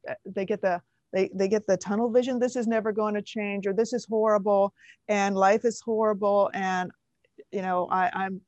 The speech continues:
they don't even, they need to zoom out, I like to say,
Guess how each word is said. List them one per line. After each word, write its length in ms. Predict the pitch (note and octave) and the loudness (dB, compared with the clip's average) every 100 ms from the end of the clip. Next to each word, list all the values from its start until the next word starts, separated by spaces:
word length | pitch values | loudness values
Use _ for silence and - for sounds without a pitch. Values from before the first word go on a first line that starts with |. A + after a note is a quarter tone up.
| _ _ - | _ _ -6
they 160 | G#3+ G#3+ | 0 2
don't 200 | A#3 B3 | 2 0
even, 200 | A3+ G#3+ _ _ _ _ _ _ - | -2 -4 _ _ _ _ _ _ -8
they 340 | G#3 G#3 G#3 | -2 2 2
need 220 | G#3 A3 | 2 0
to 140 | G#3 F#3+ | 0 -2
zoom 320 | F3 G3 A3 | -2 -2 -2
out, 320 | F#3+ F#3+ G#3+ - | -2 -2 -4 -6
I 80 | G3+ | -4
like 200 | G3+ G#3 | -4 -4
to 60 | |
say, 440 | G#3+ G#3+ G#3 A3+ | -6 0 0 0